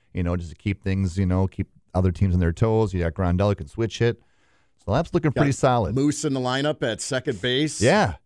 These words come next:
Speaker 1: yeah.
Speaker 2: Yeah, I, I think the lineup is, is very solid.
Speaker 1: Yeah,
Speaker 2: I
Speaker 1: and, and they have,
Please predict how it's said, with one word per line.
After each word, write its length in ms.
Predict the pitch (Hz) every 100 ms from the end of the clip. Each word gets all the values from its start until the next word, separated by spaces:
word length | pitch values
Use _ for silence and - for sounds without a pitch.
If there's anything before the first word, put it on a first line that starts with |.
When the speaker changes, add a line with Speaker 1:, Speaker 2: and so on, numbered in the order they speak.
| _ -
Speaker 1:
yeah. 400 | 120 117 107 127
Speaker 2:
Yeah, 100 | 117
I, 40 |
I 20 |
think 200 | 135 139
the 80 | -
lineup 420 | 104 104 110 90
is, 240 | 95 85 82
is 80 | 90
very 440 | 82 76 107 110 98
solid. 420 | - 80 76 76
Speaker 1:
Yeah, 140 | 165
Speaker 2:
I 40 | 117
Speaker 1:
and, 80 | 110
and 100 | 104
they 60 |
have, 100 | 120